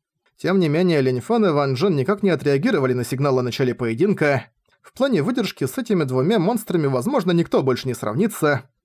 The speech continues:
Обычным же людям вообще никак не понять ход их мышления.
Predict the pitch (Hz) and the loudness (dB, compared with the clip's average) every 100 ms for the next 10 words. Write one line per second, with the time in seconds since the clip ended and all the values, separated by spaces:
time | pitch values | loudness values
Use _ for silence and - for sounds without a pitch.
0 | - - - 214 - 262 208 220 170 214 | -12 -8 -4 -6 -4 -4 0 2 2 2
1 | 175 127 - 247 196 135 123 131 120 139 | 0 -2 -2 -2 0 -2 -4 -4 -2 0
2 | 190 - 165 202 131 139 - 143 131 117 | -2 0 0 0 0 -2 0 0 0 -2
3 | 71 - | -6 -14